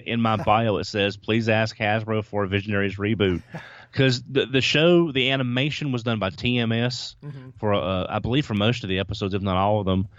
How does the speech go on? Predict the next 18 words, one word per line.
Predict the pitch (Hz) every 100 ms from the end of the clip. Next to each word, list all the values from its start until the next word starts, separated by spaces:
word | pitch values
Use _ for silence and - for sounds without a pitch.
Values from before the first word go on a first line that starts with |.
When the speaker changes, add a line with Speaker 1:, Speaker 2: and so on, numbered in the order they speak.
| - - -
Speaker 1:
Uh, | 101 107
gorgeous | 113 123 156 147
animation, | 151 120 117 127 117 139 117
unique | 104 104 123 147
storyline, | - - 120 139 139 143 143 147 143 -
uh, | - 90 90 90 95 107 - - - _ -
just | - 123 101 107
r-, |
interesting | 135 151 151 151
characters. | 131 107 107 127 123 147 160 - -
Speaker 2:
Yeah. | 107 101 101
Speaker 1:
Um, | 98 104 - - -
again, | 117 123 110
also | 107 117
done | 113 117
by | 113
Wally | 104 104 123
Burr. | 98 80